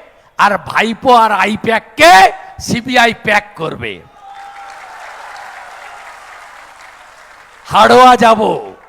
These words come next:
সকালবেলা একজন বলছিল, খালেক কিছু মহিলা জড়ো করেছে, করবে কালো পতাকা দেখানোর জন্য।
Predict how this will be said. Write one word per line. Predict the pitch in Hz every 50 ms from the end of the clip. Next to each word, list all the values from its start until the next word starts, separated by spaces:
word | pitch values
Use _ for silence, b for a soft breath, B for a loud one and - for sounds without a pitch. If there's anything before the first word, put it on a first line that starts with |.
| _ _ _ _ _ _ _ _ _ _ _ _ _ _ _ _ _ _ _ _ _
সকালবেলা | _ - 170 190 - 220 226 226 226 233 233 226 226 220
একজন | 220 208 214 196 226 226 220
বলছিল, | 214 220 226 220 - 208 226 233 226
খালেক | - - - - 165 190 214 220 - _ _
কিছু | - 214 - 214 202
মহিলা | 190 175 160 170 180 190 190 190 180
জড়ো | 160 175 175 180 185 175
করেছে, | - - 170 165 170 160 - - 151 127 120 131 - _ _ _ _ _ _ _ _ _ _ _
করবে | - 196 220 220 190 147 131 110 95 90 _ _ _ _ _ _ _ _ _ _ _ _
কালো | - 131 151 160 170 165
পতাকা | 170 160 - 156 156 - 147
দেখানোর | 143 123 131 123 - 123 117 113 107 107 92
জন্য। | 98 107 98 98 95 87